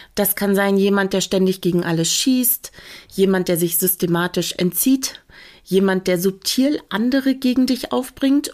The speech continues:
oder jemand, der wie ein schwarzes Loch jegliche Energie aus Gesprächen saugt.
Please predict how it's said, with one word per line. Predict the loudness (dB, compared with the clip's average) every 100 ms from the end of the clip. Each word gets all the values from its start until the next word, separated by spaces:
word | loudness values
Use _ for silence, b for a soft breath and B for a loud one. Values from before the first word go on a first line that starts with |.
| -2
oder | 0 0
jemand, | 0 0 0 -2 -6 B B B
der | 0 2
wie | 0 0
ein | 0
schwarzes | 0 -2 -4 -4 -4 -6 0
Loch | -2 -2 -4
jegliche | 0 0 0 -4 -2
Energie | -2 0 0 -2 -4
aus | -4 -4
Gesprächen | -6 -6 -4 -2 0 -2
saugt. | -4 -8 -16